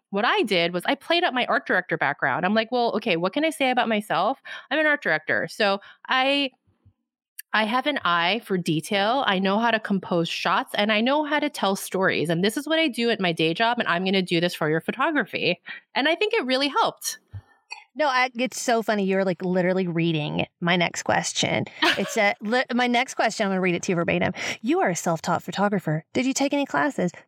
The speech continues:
Speaker 2: Do you think your background in advertising helps your eye as a photographer?" Like,
Speaker 1: <laughs> Yeah, yeah.
Speaker 2: there it is.
Speaker 1: There
Speaker 2: Exactly.
Speaker 1: it is. Yeah. It's like, what can I take from my background as an art director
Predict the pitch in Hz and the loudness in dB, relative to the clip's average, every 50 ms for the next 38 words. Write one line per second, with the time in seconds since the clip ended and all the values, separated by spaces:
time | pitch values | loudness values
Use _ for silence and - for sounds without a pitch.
0 | - 208 240 330 359 415 466 - - 311 269 - 247 226 170 175 202 269 233 - | -8 -2 0 0 2 2 0 0 0 -2 -2 0 -2 0 0 2 0 0 0 0
1 | 180 170 170 170 175 - - 247 294 262 262 208 - 170 160 165 160 170 170 165 | 0 2 2 0 0 -2 -2 -2 0 0 0 -2 0 0 0 0 0 0 -2 -2
2 | _ - - - - - 269 269 - - - 185 180 - - 196 190 180 170 160 | _ -6 -18 -6 0 2 2 2 0 0 -2 -2 -2 0 0 0 2 2 2 0
3 | 156 - - 160 151 156 175 160 - 196 - - 175 156 160 156 160 170 - - | 0 -2 0 0 0 0 -2 -2 -2 -4 0 0 0 0 0 0 -2 -2 -2 -2
4 | - - - - - - 185 185 175 165 165 165 - - - - - - - - | 0 0 0 -2 -4 -4 0 0 2 2 0 -2 -2 -4 -4 -4 -4 -6 -6 -6
5 | - 269 285 294 - - - - - - 311 285 220 392 415 453 - - 349 320 | -2 0 2 2 2 0 -4 -12 -6 -2 -2 0 2 2 0 0 0 0 0 -2
6 | 220 - - - - - - 190 - 240 233 240 254 269 285 330 370 403 330 - | 0 0 0 2 2 2 0 0 0 2 4 4 4 4 4 4 2 2 2 0
7 | - 269 233 220 233 214 202 226 208 220 202 202 202 208 180 180 180 180 180 180 | -2 -4 -2 -2 0 2 2 2 4 4 2 2 2 2 2 2 2 2 2 2
8 | 202 185 165 170 190 247 247 196 285 294 - 240 208 233 294 339 - 427 415 440 | 2 2 0 0 0 0 2 2 2 2 0 -2 0 0 -2 0 0 0 2 2
9 | 440 - - 339 320 302 - - - - 247 247 247 247 240 233 220 202 208 214 | 2 2 2 2 0 0 0 -4 -4 -4 -2 0 0 0 0 0 2 0 0 0
10 | - 220 202 196 - 175 180 180 190 180 - 160 165 - - 202 208 214 214 214 | 0 0 0 2 2 0 0 0 0 0 0 -2 -2 0 0 2 2 2 2 0
11 | - 247 262 262 277 269 | 0 2 2 2 2 0